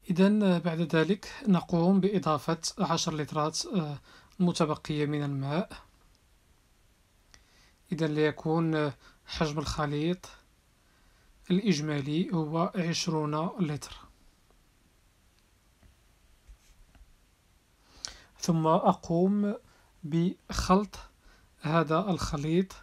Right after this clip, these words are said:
بشكل جيد تقريبًا لمدة دقيقتين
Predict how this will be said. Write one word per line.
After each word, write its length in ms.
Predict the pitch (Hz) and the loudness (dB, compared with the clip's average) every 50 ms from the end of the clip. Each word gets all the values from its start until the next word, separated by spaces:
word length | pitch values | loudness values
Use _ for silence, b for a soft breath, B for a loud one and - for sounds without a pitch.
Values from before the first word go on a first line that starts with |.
| - _ _ b b b b b b b b _ - | -20 _ _ b b b b b b b b _ -6
بشكل 840 | 190 156 160 165 170 185 226 240 - - - 180 180 - 196 202 254 - 285 | -4 0 0 2 2 0 0 0 0 2 2 2 2 2 0 0 0 0 0
جيد 480 | 196 160 147 156 165 160 151 147 143 - _ | 0 0 2 2 0 0 0 -2 -4 -6 _
تقريبًا 500 | - - 175 - - - 160 160 156 156 | -4 -4 -4 -2 -2 -2 -2 0 0 0
لمدة 560 | 165 170 160 156 151 156 143 - - 160 151 151 - - - B B B B B B B _ | 0 0 0 -2 -2 -4 -6 -4 -2 -2 -2 -2 -6 -10 -10 B B B B B B B _
دقيقتين 920 | - 180 147 156 - - 160 156 - - 156 143 - - 170 180 214 226 214 | -6 -4 -4 -4 -4 -4 -6 -6 -4 -4 -4 -4 0 0 2 2 2 0 -2